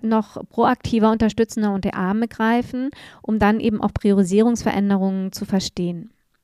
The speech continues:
Außerdem haben wir dann noch in einer Session mit Introvision Coaching wirklich an dieser Angst gearbeitet, nicht gut genug zu sein. Das hat, ähm,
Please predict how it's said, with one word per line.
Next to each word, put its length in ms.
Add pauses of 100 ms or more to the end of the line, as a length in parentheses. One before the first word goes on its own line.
(600)
Außerdem 760
haben 260
wir 100
dann 200
noch 120
in 140
einer 320
Session 480
mit 160
Introvision 640
Coaching 560
wirklich 300
an 100
dieser 220 (160)
Angst 480
gearbeitet, 920 (360)
nicht 180
gut 180
genug 340
zu 120
sein. 400 (800)
Das 380
hat, 540
ähm, 640